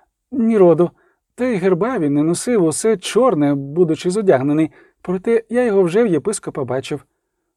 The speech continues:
«Ну, і який же він має вигляд, щоб я не мусив тягти тебе за язик?» «Не старий, високий, худорлявий, чорне волосся до плечей, ніс довгий, наче дзьоб.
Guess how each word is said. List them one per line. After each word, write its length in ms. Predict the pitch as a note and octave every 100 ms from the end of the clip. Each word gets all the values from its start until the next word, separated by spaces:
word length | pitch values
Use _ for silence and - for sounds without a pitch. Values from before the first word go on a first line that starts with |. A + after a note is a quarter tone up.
| -
«Ну, 400 | A2 C3+ E3+ A3
і 80 | D#3
який 360 | C3 A#2 F#3+ A#3
же 140 | D#3
він 120 | B2
має 200 | A2 G#2+
вигляд, 500 | G#2 A3 A#3 A#3 - _ _ _ _ _
щоб 220 | - A3+
я 100 | C4+
не 100 | C4+
мусив 360 | B3+ F#3 A#3
тягти 540 | F#3+ - A#3+ - - E3+
тебе 260 | C#3+ C3
за 140 | B2 E3
язик?» 460 | C#3+ A#2 - - _ _ _ _ _ _ _
«Не 160 | A#3 A#3+
старий, 400 | - A#3+ F3+ F3
високий, 760 | D#3+ E3+ G3 G#3 A3+ G#3 G3 F#3
худорлявий, 680 | - F3+ B2 C3 C#3 D3+ - _ _ _ -
чорне 420 | - C#4+ B3+ B3
волосся 400 | C4 C4+ - E3+
до 100 | F#3+
плечей, 420 | B3 A#3+ C#3+ A#2 - _ _
ніс 180 | A3 G#3
довгий, 360 | F3 C4+ C#3+ D3+
наче 260 | F3 F#3+
дзьоб. 300 | F#3 C#3 B2